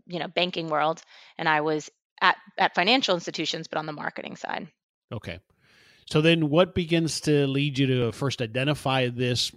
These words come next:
Speaker 2: problem that expats have? And, and how did that evolve into, "Let's make a business out of this"?
Speaker 1: Sure. Yeah. So,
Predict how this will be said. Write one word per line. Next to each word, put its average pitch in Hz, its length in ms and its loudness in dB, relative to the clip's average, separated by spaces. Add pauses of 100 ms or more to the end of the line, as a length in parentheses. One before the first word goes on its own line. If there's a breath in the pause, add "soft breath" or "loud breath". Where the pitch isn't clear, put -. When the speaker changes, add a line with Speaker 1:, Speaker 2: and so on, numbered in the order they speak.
(240)
Speaker 2:
problem 117 720 -2
that 101 260 -6
expats - 640 -6
have? 110 520 -4 (680 soft breath)
And, 110 280 -8
and 104 140 -8
how 107 160 -4
did 104 140 -4
that 104 140 -4
evolve 101 360 -6
into, 98 560 -6
"Let's 101 260 -10
make 98 160 -8
a 95 60 -10
business 101 420 -6
out 80 160 -12
of 82 80 -18
this"? - 340 -14 (460)
Speaker 1:
Sure. 330 400 0
Yeah. 226 280 4
So, 233 300 0